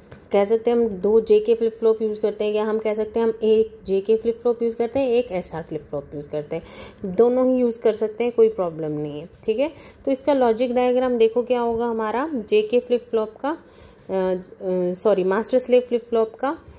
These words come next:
कि ये जो हमारा फर्स्ट है फ्लिप फ्लॉप, that is our master flip flop, and जो हमारा ये सेकंड है,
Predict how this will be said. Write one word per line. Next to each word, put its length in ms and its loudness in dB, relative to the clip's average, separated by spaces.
कि 280 0
ये 220 2
जो 140 2
हमारा 320 0
फर्स्ट 460 0
है 140 -2
फ्लिप 240 -2
फ्लॉप, 240 -4
that 240 0
is 160 2
our 220 0
master 460 0
flip 240 0
flop, 300 -4
and 420 -2
जो 220 2
हमारा 260 0
ये 160 4
सेकंड 440 0
है, 120 -2